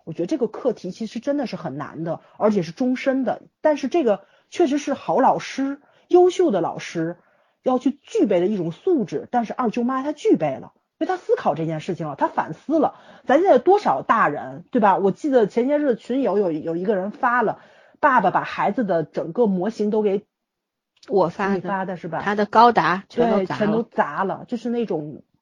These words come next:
Speaker 1: 父权式的那种控制。
Speaker 2: 对，并且他爸爸跟他说：“你以后要是再跟我顶嘴，我就把你所有喜欢东西都毁掉。”
Speaker 1: 嗯。
Speaker 2: 哈，
Speaker 1: 就是
Speaker 2: 太牛逼了。
Speaker 1: 对，很多种家长是没有这种反思的，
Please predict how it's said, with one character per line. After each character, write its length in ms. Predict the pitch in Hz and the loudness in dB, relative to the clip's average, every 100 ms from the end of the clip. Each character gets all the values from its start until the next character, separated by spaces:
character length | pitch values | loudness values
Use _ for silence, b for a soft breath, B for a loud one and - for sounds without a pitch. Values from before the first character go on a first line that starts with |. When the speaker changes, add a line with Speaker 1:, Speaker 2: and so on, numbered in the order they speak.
| _ _ - | _ _ -20
Speaker 1:
父 380 | - - 311 | -20 -4 -2
权 300 | 208 208 165 214 | -2 -4 -4 -4
式 200 | 233 190 | -2 -2
的 80 | |
那 160 | 180 185 | -2 -2
种 280 | 165 139 156 _ _ _ | -4 -6 -10 _ _ _
控 360 | - - 285 175 | -4 0 0 -2
制。 280 | 160 - - _ _ | -6 -8 -16 _ _
Speaker 2:
对， 360 | - 214 160 - | 0 2 2 -2
并 200 | - 277 | -2 2
且 120 | 240 | 4
他 120 | 208 | 6
爸 160 | 220 233 | 6 8
爸 100 | 208 | 6
跟 160 | 208 208 | 4 0
他 160 | 202 | 0
说 280 | 196 202 196 | 0 0 0
：“你 120 | 208 | 0
以 80 | 254 | 0
后 120 | 190 | 2
要 180 | 220 220 | 4 4
是 140 | 208 208 | 2 0
再 260 | 285 247 | 4 4
跟 160 | 202 202 | 2 -2
我 80 | 156 | -2
顶 300 | - 147 180 | -2 -4 0
嘴， 300 | 170 82 - b | 0 0 -6 b
我 120 | 180 | 2
就 80 | 262 | 6
把 140 | 247 | 6
你 120 | 269 220 | 6 4
所 300 | - 208 339 | 8 10 12
有 160 | 440 | 10
喜 160 | - 165 | 8 4
欢 180 | 202 190 | 4 4
东 140 | 190 | 2
西 100 | 175 | 2
都 160 | - 277 | 4 4
毁 180 | 165 | 4
掉。” 260 | 131 120 - _ | 0 -2 -2 _
Speaker 1:
嗯。 420 | 220 220 196 170 165 B B B _ _ _ _ | 0 0 -2 -6 -12 B B B _ _ _ _
Speaker 2:
哈， 420 | - - 202 165 - _ _ _ | -2 4 4 2 -8 _ _ _
Speaker 1:
就 120 | 294 | -6
是 60 | |
Speaker 2:
太 100 | 233 | -4
牛 160 | 175 151 | -4 -4
逼 100 | 254 | -2
了。 60 | 254 | -2
Speaker 1:
对， 160 | 226 | -2
很 220 | 208 208 | -4 -4
多 120 | 196 240 | 0 -2
种 240 | 233 180 | -2 -6
家 180 | 226 233 | -2 -2
长 200 | 226 175 | -2 -6
是 100 | 240 | -6
没 180 | 196 208 | -4 -2
有 140 | 269 | -2
这 120 | 208 | -2
种 180 | 185 185 | -4 -8
反 260 | - 147 147 | -6 -6 -6
思 220 | - | -12
的， 100 | 160 | -10